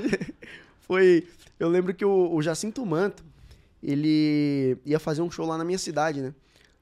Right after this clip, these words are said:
Aí o, o produtor do evento falou assim, "Ó, vou te liberar uns ingressos, o que você vender é seu, mano." Eu falei, "Ó, legal, né? Tá bom, vamos ter... Meu." Mas divulguei muito, assim, tal, e... Aí eu lembro que era um sabadão, eu triste, né, agoniado, tinha acabado de sair da empresa, sem dinheiro, sem nada,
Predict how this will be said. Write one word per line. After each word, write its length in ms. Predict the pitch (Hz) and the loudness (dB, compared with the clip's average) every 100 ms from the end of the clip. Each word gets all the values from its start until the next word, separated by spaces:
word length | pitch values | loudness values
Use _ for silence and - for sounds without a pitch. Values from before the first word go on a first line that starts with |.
| _ | _
Aí 300 | 127 131 143 | -6 -2 -2
o, 60 | 180 | -2
o 320 | 170 160 131 - | -4 -6 -8 -6
produtor 400 | 131 139 147 151 | -6 -4 -6 -4
do 80 | 147 | -2
evento 240 | 131 147 - | -2 -4 -6
falou 180 | 156 | -6
assim, 180 | 160 - | -6 -4
"Ó, 120 | 190 123 | -4 -4
vou 120 | 131 | -8
te 180 | - 165 | -10 -6
liberar 340 | 165 156 156 | -4 -4 -4
uns 160 | 160 147 | -6 -6
ingressos, 500 | 123 120 147 - - | -4 -2 -4 -6 -14
o 60 | 135 | -16
que 80 | - | -8
você 140 | 208 | -6
vender 300 | 208 165 147 | -2 -2 -2
é 40 | 196 | -4
seu, 260 | - 208 | -4 -4
mano." 180 | 190 107 - _ _ _ _ _ _ - | -4 -8 -12 _ _ _ _ _ _ -16
Eu 60 | |
falei, 180 | - 370 | -10 -8
"Ó, 80 | 117 95 | -8 -12
legal, 440 | 101 110 190 165 196 | -18 -10 -6 -4 -4
né? 140 | 165 127 _ _ _ _ _ | -6 -10 _ _ _ _ _
Tá 100 | - | -20
bom, 220 | - 147 165 | -10 -6 -6
vamos 220 | 113 113 | -6 -10
ter... 80 | 175 | -10
Meu." 360 | 135 160 131 - _ | -2 -2 -2 -6 _
Mas 160 | 113 143 | -12 -10
divulguei 640 | 147 170 170 135 113 156 | -8 -10 -10 -10 -2 0
muito, 340 | 147 143 156 139 | 0 -2 -2 -6
assim, 240 | - 151 | -8 -10
tal, 320 | 147 147 147 | -8 -4 -4
e... 240 | 151 160 156 _ 151 - - - - | -4 -8 -14 _ -18 -18 -20 -20 -6
Aí 140 | 139 | 0
eu 60 | 160 | 2
lembro 160 | 170 165 | 2 0
que 240 | 180 160 | -4 -4
era 140 | 139 | -4
um 60 | 160 | -6
sabadão, 640 | 160 165 165 156 139 160 165 _ _ - | -4 -4 -4 -4 -2 -4 -4 _ _ -4
eu 120 | 156 | -4
triste, 460 | - - 180 - | -2 0 0 0
né, 60 | 151 | -2
agoniado, 540 | 156 131 180 160 160 - | -2 0 0 0 -2 -4
tinha 100 | 165 | -6
acabado 300 | 151 143 156 | -4 -2 -2
de 60 | |
sair 100 | - | -2
da 100 | 156 | -4
empresa, 340 | 160 131 147 156 | -4 -2 -2 -2
sem 180 | - 165 | -2 -2
dinheiro, 260 | 139 156 | 0 -2
sem 160 | 151 151 | -2 -2
nada, 300 | 135 156 | -2 -2